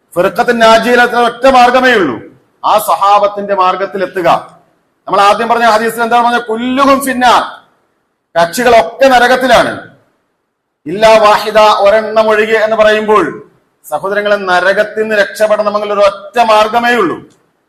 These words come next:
നരകത്തിൽ നിന്ന് നമുക്ക് രക്ഷപ്പെടണമെങ്കിൽ ഒരൊറ്റ മാർഗമേ ഉള്ളൂ, ആ കക്ഷിയിൽ, ആ നിലപാടിലെത്തുക എന്നുള്ളതാണ്.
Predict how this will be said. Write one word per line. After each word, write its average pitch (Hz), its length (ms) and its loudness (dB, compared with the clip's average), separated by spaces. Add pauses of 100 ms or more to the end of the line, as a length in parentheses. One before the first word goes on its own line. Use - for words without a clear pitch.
(440)
നരകത്തിൽ 214 480 0
നിന്ന് 240 160 -2
നമുക്ക് 233 140 -6
രക്ഷപ്പെടണമെങ്കിൽ 240 680 0
ഒരൊറ്റ 233 360 0
മാർഗമേ 247 500 2
ഉള്ളൂ, 151 340 -4 (180)
ആ 226 380 2
കക്ഷിയിൽ, 202 580 -6 (280)
ആ 190 140 0
നിലപാടിലെത്തുക 226 880 0
എന്നുള്ളതാണ്. 185 600 2